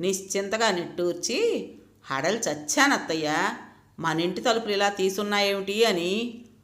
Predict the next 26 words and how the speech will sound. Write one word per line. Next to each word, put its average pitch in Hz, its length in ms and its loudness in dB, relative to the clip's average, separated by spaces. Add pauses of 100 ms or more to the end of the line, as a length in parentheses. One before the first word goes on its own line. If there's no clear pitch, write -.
అంటూ 156 300 -2
వెంటనే 220 540 0
తలుపు 233 300 2
గడియబెట్టేసింది. 160 920 -2 (720)
"నేనే 202 360 0
తీశానమ్మాయ్, 196 920 0 (540)
అసుర - 280 -4
సంధ్య 285 360 2
వేళ 208 200 6
కదా" 190 280 0
అని. 208 640 0 (340)
"దీపాల 175 480 4
వేళ 202 280 4
అలా 208 380 4
తలుపులు 190 460 -2
మూసి 233 320 0
ఉంటే 190 360 0
లక్ష్మీదేవి 233 640 2
ఎలా 208 240 4
వస్తుంది?" 269 840 0 (1400)
ఈ 208 160 2
మాయదారి 196 560 4
సిటీలో 226 480 0
తలుపులు 294 500 2
తీసి 240 300 -4
పెడితే 226 680 0